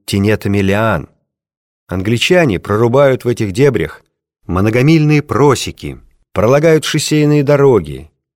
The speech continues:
Но пока только одни удавы переходят их своими волнистыми трубами.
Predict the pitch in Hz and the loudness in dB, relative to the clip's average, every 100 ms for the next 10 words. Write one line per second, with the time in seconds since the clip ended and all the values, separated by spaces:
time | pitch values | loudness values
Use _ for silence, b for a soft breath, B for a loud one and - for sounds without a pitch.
0 | _ _ _ _ 92 90 98 90 123 123 | _ _ _ _ -8 -4 -4 -4 -4 -4
1 | 113 - _ _ _ _ _ - 135 135 | -6 -12 _ _ _ _ _ -2 -2 0
2 | 143 135 151 139 120 131 113 82 67 - | 0 2 2 2 2 2 2 -2 -8 -14
3 | _ _ _ _ - 92 92 - 131 120 | _ _ _ _ -6 -4 -2 0 0 2
4 | 101 - 78 - _ _ - - 110 110 | -2 -4 -8 -12 _ _ -6 0 0 2
5 | 98 98 101 113 - 104 104 - 101 110 | 2 2 2 0 -2 -4 -4 -2 0 0
6 | 82 71 60 - | 0 -6 -10 -18